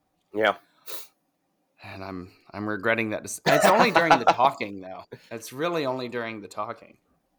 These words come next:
Speaker 2: So I'm gonna, I think I'm gonna try to get out for, like, two or three miles.
Speaker 1: Are you?
Speaker 2: I think I'm gonna try. Once it hits, uh,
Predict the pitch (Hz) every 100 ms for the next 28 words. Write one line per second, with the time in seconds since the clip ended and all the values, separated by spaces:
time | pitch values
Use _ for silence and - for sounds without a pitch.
0 | _ _ _ _ _ _ _ _ _ -
1 | 113 110 147 190 160 - 113 - 175 208
2 | 202 135 - - 120 113 107 101 98 -
3 | 104 87 113 - 107 98 - _ 110 95
4 | 90 - - 101 90 - 92 69 78 50
5 | 50 - 110 135 220 _ _ _ _ _
6 | _ _ _ _ _ _ 107 143 143 143
7 | 123 110 98 107 - 113 135 - 156 143
8 | - _ - 117 113 - 113 98 80